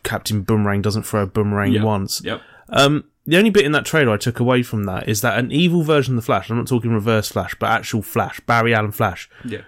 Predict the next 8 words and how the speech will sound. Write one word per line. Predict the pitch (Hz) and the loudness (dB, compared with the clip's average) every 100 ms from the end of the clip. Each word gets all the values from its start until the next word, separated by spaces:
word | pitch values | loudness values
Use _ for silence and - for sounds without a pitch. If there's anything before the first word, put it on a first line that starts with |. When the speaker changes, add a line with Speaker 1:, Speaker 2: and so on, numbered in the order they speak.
| - | -2
Speaker 1:
would | 120 | 0
be | 123 | 0
fucking | - - 139 | -2 -2 -4
terrifying. | - 143 127 - 95 120 151 - _ _ _ _ _ | 0 2 2 0 -2 -2 -6 -12 _ _ _ _ _
Speaker 2:
Yeah. | 139 320 - _ - | -4 -4 -6 _ -2
Speaker 1:
'Cause, | 131 117 127 | 0 0 2
like, | 131 123 - | 4 2 -2
he'd | - 165 156 | -2 0 0